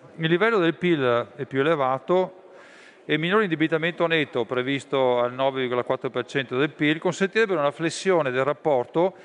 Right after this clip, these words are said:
tra debito pubblico e prodotto dal centocinquantacinque sei nel duemilaventi al centocinquantatré nel duemilaventuno,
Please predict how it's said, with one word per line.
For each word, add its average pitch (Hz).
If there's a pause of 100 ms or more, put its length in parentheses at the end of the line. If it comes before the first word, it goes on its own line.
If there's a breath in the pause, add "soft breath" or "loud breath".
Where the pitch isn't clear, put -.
(400 loud breath)
tra 165
debito 165
pubblico 135
e 156
prodotto 156
dal 151
centocinquantacinque 151
sei 156
nel 143
duemilaventi 143
al 147
centocinquantatré 147
nel 143
duemilaventuno, 123